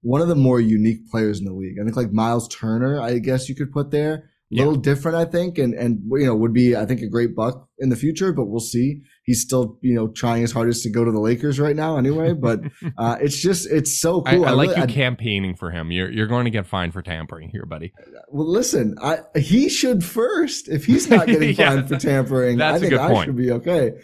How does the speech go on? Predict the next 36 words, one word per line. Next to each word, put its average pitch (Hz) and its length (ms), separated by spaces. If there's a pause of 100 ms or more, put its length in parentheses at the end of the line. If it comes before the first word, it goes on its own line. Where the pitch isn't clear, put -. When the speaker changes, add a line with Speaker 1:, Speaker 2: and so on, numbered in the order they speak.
Speaker 2:
Yeah. 175 140
Speaker 1:
Not 190 160
all 214 160
of 196 80
us, 170 140
not 165 180
of 214 100
all, 180 320
not 139 160
all 156 160
of 147 60
us 127 140
work 127 200
for 127 120
the 110 80
teams 113 440
we're 107 100
podcasts 107 640
about. 98 280
I 113 80
know 135 100
you 135 140
forget 123 320
that 104 180
sometimes. 113 580 (140)
Speaker 2:
<laughs> 143 140
Speaker 1:
I'm, 131 440
I 156 220
am 143 120
just 127 220
a, 104 200 (100)
I'm 123 140
in 143 100
the 127 80
wilderness 113 560
here. 98 260